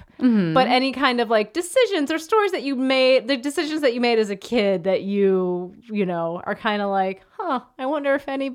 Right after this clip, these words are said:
Speaker 2: if anybody <laughs> else has done that before."
Speaker 1: Oh, sure. I'm just trying to think.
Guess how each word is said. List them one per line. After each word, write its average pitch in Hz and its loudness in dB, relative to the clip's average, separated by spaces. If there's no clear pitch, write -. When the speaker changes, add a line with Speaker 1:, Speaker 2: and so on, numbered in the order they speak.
Speaker 2:
if 254 -6
anybody 262 0
<laughs> - -4
else 262 -2
has 208 -2
done 208 -6
that - -8
before." - -10
Speaker 1:
Oh, 330 -2
sure. 247 0
I'm 214 -4
just 233 -6
trying 254 0
to 208 -4
think. 226 -4